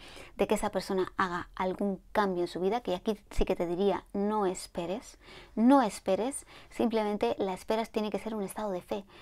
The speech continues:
pero no esperes. Pero fíjate, las cosas se moverán despacio, pero van de manera segura hacia un éxito, ¿no? Y hacia que florezca el amor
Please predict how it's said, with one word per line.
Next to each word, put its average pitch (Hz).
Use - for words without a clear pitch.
pero 202
no 208
esperes. 185
Pero 202
fíjate, 220
las 180
cosas 220
se 202
moverán 190
despacio, 262
pero 220
van 208
de 180
manera 190
segura 254
hacia 185
un 226
éxito, 196
¿no? 202
Y 190
hacia 185
que 190
florezca 202
el 220
amor 196